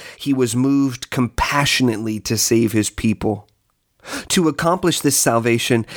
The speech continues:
Yahweh raised up a judge named Jephthah, who not only saved Israel, but also accomplished something far more significant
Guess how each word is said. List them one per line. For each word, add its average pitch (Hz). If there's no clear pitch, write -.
Yahweh 143
raised 131
up 127
a 123
judge 117
named 113
Jephthah, 104
who 147
not 139
only 151
saved 156
Israel, 120
but 120
also 131
accomplished 127
something 120
far 135
more 127
significant 113